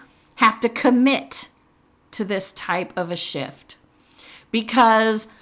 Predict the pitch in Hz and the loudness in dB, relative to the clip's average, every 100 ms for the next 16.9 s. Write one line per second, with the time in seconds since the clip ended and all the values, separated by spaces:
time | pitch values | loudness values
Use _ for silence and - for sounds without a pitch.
0 | _ 269 427 - 403 277 - 254 254 254 | _ 2 2 2 -2 -2 0 2 2 -2
1 | 226 175 - - - - - 185 170 - | -2 -2 -4 -10 -8 -8 -6 -2 -2 -4
2 | - 294 262 - 180 - 190 - 185 190 | 0 2 2 -2 -4 -6 -8 -2 0 2
3 | 226 254 277 277 262 233 220 208 214 214 | 0 2 2 4 2 2 4 2 2 -4
4 | 208 - - - _ - 202 202 208 - | -4 -10 -16 -20 _ -6 -2 0 -2 0
5 | 226 214 214 208 214 233 262 285 285 277 | -2 0 0 0 -2 0 0 0 -2 -4
6 | 277 294 294 330 262 277 269 - 220 220 | -2 -2 2 4 4 4 0 -4 -2 0
7 | 247 294 - - 294 277 285 277 269 226 | -2 -4 -6 -4 -4 -4 -4 0 2 2
8 | 240 254 220 233 302 339 240 226 226 247 | 0 -4 -4 -4 -4 -6 -6 -6 -4 -2
9 | 302 277 220 202 208 - - - _ 240 | -2 -4 -4 -4 -8 -16 -20 -20 _ -4
10 | 226 247 226 214 208 208 269 - 370 269 | 0 2 2 0 -4 0 0 0 -2 -2
11 | 262 254 247 240 262 269 214 196 214 - | -2 -2 -4 -2 0 2 0 -4 -10 -14
12 | - 233 240 240 - 262 262 - 320 311 | -2 0 2 0 0 -2 -2 -2 0 2
13 | 302 269 269 269 - 285 240 214 208 - | 2 4 2 0 -2 0 2 0 -2 2
14 | 262 262 240 226 226 226 220 226 277 285 | 4 4 2 0 0 0 -4 -2 -2 -2
15 | - 220 214 233 220 202 214 196 - - | -4 -2 -4 -4 -4 -4 -6 -8 -10 -12
16 | 349 311 349 359 269 190 175 180 226 | -2 -2 -2 0 0 2 -2 -2 -6